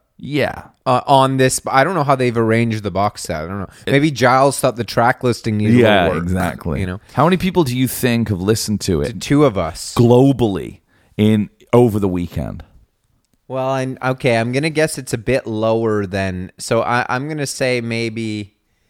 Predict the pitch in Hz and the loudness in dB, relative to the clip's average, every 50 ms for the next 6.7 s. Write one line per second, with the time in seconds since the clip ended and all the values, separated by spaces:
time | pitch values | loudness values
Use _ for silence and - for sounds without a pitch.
0 | _ _ _ _ - 113 107 104 104 101 101 101 98 - - - _ - 120 123 | _ _ _ _ -10 -6 -4 -2 -2 -2 -4 -4 -6 -8 -10 -12 _ -10 -10 -8
1 | 135 135 135 127 110 107 120 117 117 113 117 110 110 - - 107 107 104 98 92 | -8 -8 -8 -6 -4 -2 0 0 0 0 0 -2 -2 -4 -6 -6 -4 -4 -4 -4
2 | 87 - - _ _ _ - - - - 131 127 123 127 123 123 123 120 117 117 | -6 -10 -18 _ _ _ -16 -14 -8 -4 -2 -2 0 0 0 -2 -2 -2 -4 -6
3 | - _ - 104 98 92 87 87 82 71 67 67 67 - _ _ _ _ _ _ | -8 _ -8 -6 -6 -4 -4 -6 -6 -8 -10 -14 -16 -20 _ _ _ _ _ _
4 | _ _ _ _ _ _ _ _ _ _ _ _ _ _ _ - - 147 160 185 | _ _ _ _ _ _ _ _ _ _ _ _ _ _ _ -2 0 2 2 2
5 | 175 190 190 180 185 175 - - - 175 - - - - 151 131 - - 127 113 | 0 -2 -2 -2 -2 -2 -2 -2 -4 -6 -6 -8 -8 -8 -8 -8 -6 -4 -4 -2
6 | 110 113 143 170 160 127 120 85 62 - - - - - | -2 -2 -2 -4 -4 -2 -2 -4 -4 -6 -8 -12 -14 -18